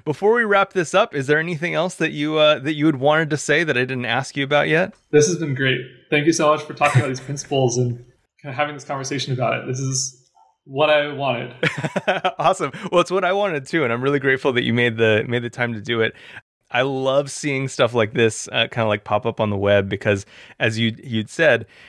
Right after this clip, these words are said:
Speaker 1: um, it really does open up an opportunity for conversation and to kind of investigate a little bit further into, you know, why, like, why is this the most important thing? And why are we kind of veering away from other things that maybe seem, like,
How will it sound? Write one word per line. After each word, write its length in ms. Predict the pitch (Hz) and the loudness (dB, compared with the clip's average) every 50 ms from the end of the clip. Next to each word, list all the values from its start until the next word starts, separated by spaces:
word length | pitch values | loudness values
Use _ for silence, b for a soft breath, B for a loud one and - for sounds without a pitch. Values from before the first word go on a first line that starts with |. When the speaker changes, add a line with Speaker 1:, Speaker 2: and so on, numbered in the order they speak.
| B B B - | B B B -4
Speaker 1:
um, 180 | - 104 110 - | -4 -4 -2 -2
it 140 | - 123 113 | -4 -4 -2
really 200 | 123 139 139 135 | 0 0 2 2
does 200 | 131 127 117 127 | 2 2 2 0
open 280 | - 127 113 123 120 | -2 -4 -2 0 0
up 140 | 113 107 - | 0 0 -2
an 80 | 113 110 | -4 -2
opportunity 960 | 107 101 98 - - - - - 135 117 113 110 107 107 104 101 98 95 - _ _ | -2 -4 -4 -4 -8 -8 -4 0 2 4 4 4 4 4 4 4 2 0 -4 _ _
for 160 | _ - 117 | _ -10 -8
conversation 880 | - - 110 107 98 107 104 - - 104 98 - - 107 101 95 95 95 | -4 -2 -2 -2 -2 -4 -6 -4 -4 -4 -4 -2 -2 -2 -2 -2 -4 -6
and 380 | - - 104 101 98 98 98 | -4 -4 -4 -2 -2 -4 -6
to 180 | - - 107 98 | -6 -6 -6 -4
kind 180 | - 127 123 | -2 -2 -2
of 80 | 117 117 | 0 0
investigate 460 | 113 107 104 107 104 - - 117 113 | 0 0 0 0 0 0 -2 -2 0
a 40 | 104 | 2
little 200 | 101 104 104 110 | 2 2 0 0
bit 80 | - - | -2 -4
further 340 | - 113 110 110 107 107 | -2 -2 -2 0 0 0
into, 380 | 104 104 101 104 104 98 101 101 b b b b b - | 0 0 2 2 2 2 2 0 b b b b b -4
you 60 | 131 | -2
know, 140 | 117 - - | -2 -2 -2
why, 380 | - 131 120 160 - 131 131 - - | -4 -4 0 2 2 2 0 0 -2
like, 220 | 127 120 123 - - | -2 -2 -2 -2 -2
why 200 | 151 - 262 302 | 0 2 4 4
is 160 | 175 113 101 | 2 2 0
this 200 | - - 107 - | -2 -6 -8 -6
the 80 | - 107 | -6 -4
most 280 | 104 101 95 - - | -2 -2 -2 -2 -2
important 420 | 110 98 - 107 104 98 104 113 110 | -4 -2 -2 -2 -2 -2 -4 -8 -8
thing? 340 | - - 196 196 113 110 113 | -4 -4 -2 -2 -2 -4 -4
And 360 | 110 110 113 113 113 - - _ | -4 -2 -2 -2 -4 -6 -8 _
why 380 | _ - 139 - 208 - 214 190 | _ -6 -2 0 2 2 4 4
are 160 | 151 131 120 | 4 4 2
we 260 | 113 113 113 107 107 B B B B B B | 2 2 0 0 0 B B B B B B
kind 140 | - 131 120 | -4 -2 -2
of 80 | 113 | -2
veering 320 | 107 123 131 127 127 123 120 | -2 -2 -2 0 0 0 0
away 320 | 117 117 117 113 110 107 | 2 2 4 4 2 2
from 200 | 104 - - 113 | 0 -4 -6 -4
other 220 | 101 107 107 110 101 | -2 0 2 2 0
things 360 | - - 113 101 98 98 95 | 0 0 0 2 2 2 0
that 100 | 107 107 | -2 0
maybe 220 | 110 101 104 104 | 0 2 2 0
seem, 340 | 101 - - - 104 101 104 | -2 -2 -4 -2 -2 0 0
like, 340 | 101 101 101 95 - - | 2 0 0 0 -4 -8